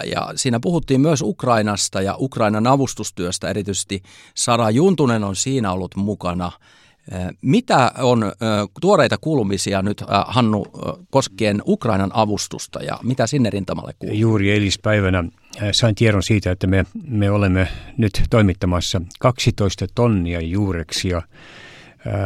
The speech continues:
Speaker 2: kolmellesadalle perheelle rintama-alueella kokonaisiksi kuukaudeksi ja, ja se on suuri juttu. Ja sen lisäksi on tulossa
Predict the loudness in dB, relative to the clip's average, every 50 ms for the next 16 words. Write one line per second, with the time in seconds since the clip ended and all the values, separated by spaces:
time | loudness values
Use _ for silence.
0 | -2 -4 -2 2 2 4 6 6 4 4 2 2 0 0 -2 0 0 0 0 0
1 | 0 0 2 2 2 2 2 2 2 2 2 2 0 0 -2 -6 -14 -20 _ _
2 | _ _ _ -8 -2 0 0 2 2 0 0 -2 -2 -2 -2 0 0 0 0 0
3 | 0 -2 -4 -6 -6 -4 -4 -2 0 0 0 0 0 -2 -4 -6 -10 -8 -8 -8
4 | -8 -6 -6 -6 -6 -6 -6 -8 -6 -6 -8 -8 -6 -4 -2 -2 -2 -2 -4 -4
5 | -8 -16 -20 -20 -20 -20 -20 -20 -12 -4 0 2 2 4 4 4 4 4 4 4
6 | 4 4 4 2 2 0 0 -2 -2 -2 0 2 2 4 4 4 4 4 6 6
7 | 4 4 2 2 0 -2 0 0 0 0 0 0 -2 -4 -6